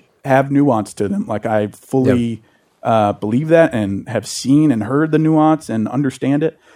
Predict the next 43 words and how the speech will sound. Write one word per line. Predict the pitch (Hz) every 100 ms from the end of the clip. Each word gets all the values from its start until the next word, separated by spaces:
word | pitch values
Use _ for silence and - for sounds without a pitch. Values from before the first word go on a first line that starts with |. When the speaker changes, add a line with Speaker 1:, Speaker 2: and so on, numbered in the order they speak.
| _
Speaker 1:
But | 131
at | 120
a |
macro | 117 139 160 - 131
level, | 113 110 110 113
I |
think | 120 - 143 135
it's | -
still | - 143 135
worth | 123 127 117
talking | - 120 123 113
about, | 110 107 -
even | 208 214 226 208
if | 196 -
there's | 151 143 -
some, | 135 123
like, | 123 113 - _ _ _ _ _ _ _ _
messy | 156 165 165 151
collateral | - 156 151 131
damage. | 123 139 135 113 107
Like, | 131
I'm | 143
not | 156 160
completely | 151 - 175 156
sure | 139 123
how | 135 127
I |
would | 123
have | 117 -
ever | 143 151 127
avoided | 117 123 127 107
that | 104 104 104 _ _ _ _ _ -
given | 135 151 131
the | 117
subject | - 151 135 117
matter. | 107 104 - - _ _ _
But | -
Speaker 2:
Yeah. |
Speaker 1:
the | 143
subject | - 185 170 151
matter | 139 139
seems | 127 - 156 156 143
worth | 117 131 147 135 -